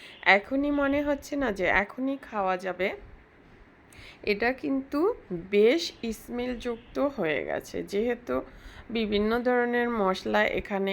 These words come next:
অ্যাড করেছি। এখন এই যে আবার একটু মরিচ গুঁড়া দিয়ে দিলাম, মনে হচ্ছে ঝালটা কম হয়ে যাবে।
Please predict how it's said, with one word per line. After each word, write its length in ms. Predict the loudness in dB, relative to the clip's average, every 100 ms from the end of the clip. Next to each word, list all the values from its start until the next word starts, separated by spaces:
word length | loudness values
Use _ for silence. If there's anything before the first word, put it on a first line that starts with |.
| 0
অ্যাড 260 | 4 4 2 -8
করেছি। 520 | -4 -2 -2 -6 -6 -6 -6 -14 -20 -20 -20 -20 -20 -6 2
এখন 360 | 2 2 -2 2
এই 160 | 2 2
যে 180 | 0 -2 -4 -14 0
আবার 400 | 4 4 4 0 0
একটু 300 | -8 -8 -2
মরিচ 460 | 0 2 2 2 0
গুঁড়া 360 | -4 0 2 2
দিয়ে 280 | 2 2 2
দিলাম, 340 | 2 2 2 2 0
মনে 220 | 2 0
হচ্ছে 380 | 0 -4 -4 -8
ঝালটা 500 | -4 -2 -2 -2 -6
কম 260 | -2 -2 -2
হয়ে 340 | -2 -2 0 0
যাবে। 320 | 0 0